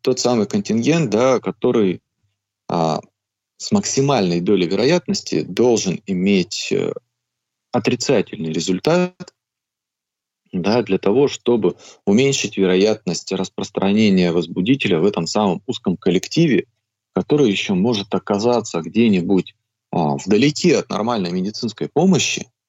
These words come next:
Возьмем даже пе-, детские лагеря, да,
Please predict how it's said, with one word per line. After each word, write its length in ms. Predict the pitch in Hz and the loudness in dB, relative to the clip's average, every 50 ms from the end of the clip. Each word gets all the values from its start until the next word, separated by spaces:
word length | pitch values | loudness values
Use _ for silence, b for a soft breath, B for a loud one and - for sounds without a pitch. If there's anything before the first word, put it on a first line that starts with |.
| _ _ _ _ - | _ _ _ _ -8
Возьмем 400 | - 92 92 90 123 135 120 92 | -2 -2 0 2 2 2 2 4
даже 240 | 92 110 104 92 87 | 2 2 2 0 -2
пе-, 560 | - - - 78 - 50 50 50 50 - - - _ _ - | -2 -2 -2 -2 -2 -6 -8 -12 -14 -16 -18 -20 _ _ -14
детские 520 | - - - 90 104 120 117 - - 113 98 | -12 -6 0 0 0 0 0 0 0 2 4
лагеря, 480 | 101 104 90 107 113 131 127 110 80 | 4 2 4 2 2 4 4 2 2
да, 340 | - 90 101 123 139 139 135 | 2 2 0 2 0 -2 -4